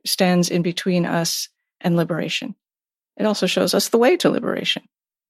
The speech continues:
because we have to start somewhere. So we can start with this persona. That's one way of looking at it, probably the best way. And then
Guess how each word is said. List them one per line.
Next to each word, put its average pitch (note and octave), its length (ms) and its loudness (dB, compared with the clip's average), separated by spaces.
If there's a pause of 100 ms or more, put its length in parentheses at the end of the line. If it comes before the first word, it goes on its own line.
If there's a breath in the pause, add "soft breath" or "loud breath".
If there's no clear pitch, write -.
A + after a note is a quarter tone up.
(140)
because F3+ 280 -2
we F3+ 80 2
have F3 160 0
to G3+ 80 -6
start F3 220 0
somewhere. G#3+ 420 0 (100)
So F3 200 -2
we G#3 80 -6
can E3 100 -6
start - 260 -2
with E3+ 140 -6
this F3 220 -2
persona. - 560 -2 (960)
That's G3+ 340 -2
one G#3 280 0
way E3+ 120 0
of - 140 -10
looking - 280 -8
at - 120 -6
it, - 160 -8 (580)
probably F#3 280 0
the F3 100 2
best F3+ 300 0
way. - 260 -4 (920)
And G#3 180 2
then A3 420 0